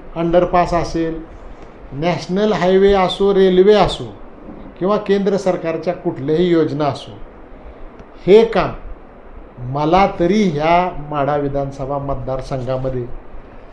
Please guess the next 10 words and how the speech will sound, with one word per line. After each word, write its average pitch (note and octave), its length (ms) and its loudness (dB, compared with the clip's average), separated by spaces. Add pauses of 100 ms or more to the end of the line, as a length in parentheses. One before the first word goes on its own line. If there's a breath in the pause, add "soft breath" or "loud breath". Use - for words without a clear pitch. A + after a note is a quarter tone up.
(120)
एक F#3+ 280 8
झालंय C3+ 420 0 (640)
असं F3 200 -2
मला C#3 220 0
काही C#3 180 -2
दिसत C3+ 400 -4
नाही. B2+ 140 -8 (840)
आणि E3 160 -2
मी D#3+ 280 2
स्वतः - 300 -2